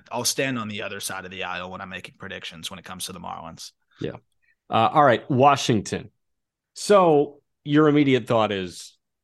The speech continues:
Speaker 2: fart noises, the Washington Nationals.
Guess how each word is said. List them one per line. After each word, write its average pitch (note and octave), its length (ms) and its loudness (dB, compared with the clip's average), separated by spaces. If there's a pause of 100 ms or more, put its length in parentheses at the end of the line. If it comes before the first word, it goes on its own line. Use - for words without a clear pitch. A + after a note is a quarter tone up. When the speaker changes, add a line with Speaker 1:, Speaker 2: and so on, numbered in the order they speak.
(200)
Speaker 2:
fart A2+ 340 0
noises, F2 600 -8
the A#2+ 120 2
Washington G2 520 2
Nationals. - 560 -10